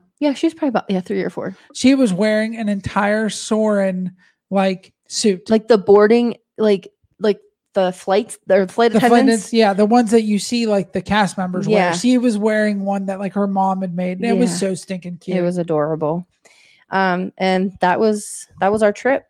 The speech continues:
Speaker 1: Um,
Speaker 2: Yeah.
Speaker 1: it's, I, we just did so much. We
Speaker 2: And
Speaker 1: walked
Speaker 2: such a sm-, like, you didn't, we didn't realize how much, like, time goes by as quickly as it
Speaker 1: Mm-hmm.
Speaker 2: did until we went on this trip again.
Speaker 1: Yeah.
Speaker 2: 'Cause, like, it was just, like,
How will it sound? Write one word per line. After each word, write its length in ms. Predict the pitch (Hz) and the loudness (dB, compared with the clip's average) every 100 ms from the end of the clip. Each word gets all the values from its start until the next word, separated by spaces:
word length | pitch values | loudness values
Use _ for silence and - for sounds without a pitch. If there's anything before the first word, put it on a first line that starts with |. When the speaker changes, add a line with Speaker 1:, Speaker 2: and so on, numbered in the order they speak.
| _ - | _ -12
Speaker 1:
Um, 260 | 175 170 196 | -8 -4 -2
Speaker 2:
Yeah. 160 | 180 - _ _ _ _ _ _ _ _ _ _ _ _ - - - | -2 -4 _ _ _ _ _ _ _ _ _ _ _ _ -14 -14 -12
Speaker 1:
it's, 320 | 190 - - - _ _ _ - | -12 -12 -14 -20 _ _ _ -20
I, 80 | - _ _ _ 220 _ | -20 _ _ _ -20 _
we 160 | 208 220 | -2 -2
just 180 | 220 - | -2 -2
did 160 | 196 | -4
so 300 | - - 170 | -2 -2 -2
much. 460 | 175 156 185 - - | 0 -2 -6 -12 -14
We 140 | 196 220 | -4 2
Speaker 2:
And 60 | |
Speaker 1:
walked 200 | 196 190 | 4 2
Speaker 2:
such 240 | - 240 214 | 0 0 0
a 80 | |
sm-, 300 | 175 - 214 240 - - - | -4 -6 -8 -10 -14 -14 0
like, 240 | 254 202 | 2 2
you 140 | 247 339 | 2 2
didn't, 200 | 392 277 | 2 2
we 140 | 277 | 2
didn't 240 | 311 330 | 2 0
realize 400 | 285 247 220 196 | 2 4 4 0
how 220 | - 202 196 | 0 0 2
much, 420 | 196 190 - - | 0 -4 -6 -6
like, 180 | 185 - | -8 -6
time 320 | 196 190 196 | -6 -4 -2
goes 280 | 196 196 151 | -2 -2 -2
by 360 | 185 170 190 | -4 -4 -4
as 100 | 185 | -4
quickly 380 | 196 190 190 196 | -2 -2 0 -2
as 120 | 196 | 0
it 20 | |
Speaker 1:
Mm-hmm. 60 | 202 | 0
Speaker 2:
did 120 | 202 196 | -2 -4
until 280 | 185 180 | -6 -4
we 140 | 180 185 | -2 -4
went 160 | 175 | -6
on 120 | 165 165 | -10 -12
this 120 | - | -14
trip 180 | 170 160 | -14 -12
again. 200 | 156 175 | -14 -12
Speaker 1:
Yeah. 240 | 185 - 175 - | -8 -8 -8 -2
Speaker 2:
'Cause, 200 | 208 185 | -2 -2
like, 220 | 196 - - | -8 -10 0
it 260 | 247 247 247 | 2 2 2
was 240 | 214 175 | 0 0
just, 300 | 165 196 - | -4 -4 -2
like, 280 | 185 170 | -6 -8